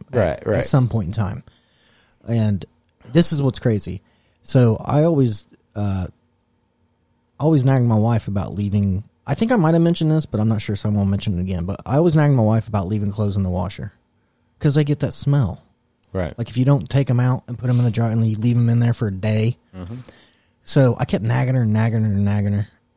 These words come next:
Speaker 2: Well, anyway, so she got mad.
Speaker 1: Be careful how you say that.
Speaker 2: What?
Speaker 1: <laughs> Nothing. I'm just teasing you. <laughs>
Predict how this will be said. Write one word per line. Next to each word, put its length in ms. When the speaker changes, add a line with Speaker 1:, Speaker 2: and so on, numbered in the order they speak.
Speaker 2:
Well, 160
anyway, 340
so 140
she 160
got 180
mad. 380
Speaker 1:
Be 80
careful 420
how 80
you 100
say 180
that. 200
Speaker 2:
What? 280
Speaker 1:
<laughs> 140
Nothing. 300
I'm 120
just 240
teasing 440
you. 40
<laughs> 280